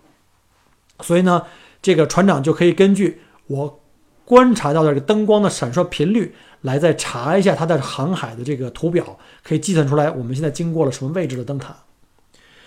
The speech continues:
那灯塔可以发出白光和红光两种光线。呃，像白皇后灯塔的白光的强度为十一万六千坎德拉，坎德拉是这个光照的这个强度的单位啊。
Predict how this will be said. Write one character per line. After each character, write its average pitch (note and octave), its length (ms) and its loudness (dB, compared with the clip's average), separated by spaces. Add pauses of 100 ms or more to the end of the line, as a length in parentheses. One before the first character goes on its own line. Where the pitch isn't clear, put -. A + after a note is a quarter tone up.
(200)
那 B3+ 180 4
灯 C#4 240 4
塔 C#3+ 220 -2
可 C#3+ 160 0
以 G#3 160 4
发 G#3+ 240 0
出 A3 180 0
白 F#3+ 280 0
光 A#3+ 320 4
和 - 280 -8
红 E3 340 -4
光 A3+ 180 2
两 F#3 180 2
种 E3 80 -2
光 C#3 160 -2
线。 C3+ 240 -8 (560)
呃， F3+ 300 0
像 G3+ 720 0
白 G3+ 180 2
皇 A#3 160 8
后 A3 60 6
灯 G#3+ 140 2
塔 D#3+ 120 0
的 C3+ 100 -2
白 D3 220 0
光 A3+ 160 4
的 G#3+ 60 2
强 E3 240 -4
度 F3+ 140 2
为 D#3+ 200 4
十 - 320 -4
一 A#3+ 140 4
万 G#3 280 2
六 G#3 240 2
千 D#3+ 300 -4
坎 C3 220 -12
德 C3+ 100 -4
拉， F3+ 260 -2
坎 D3 200 -4
德 G3+ 80 2
拉 B3+ 180 0
是 A#3 160 -2
这 F3 160 0
个 C3 240 -2
光 A3 340 0
照 G3+ 200 2
的 C#3+ 80 0
这 C#3+ 100 -4
个 C3+ 80 -2
强 C#3 340 -8
度 A3 80 -2
的 D#3 80 0
单 F3 220 -2
位 F3+ 140 -4
啊。 A2 220 -18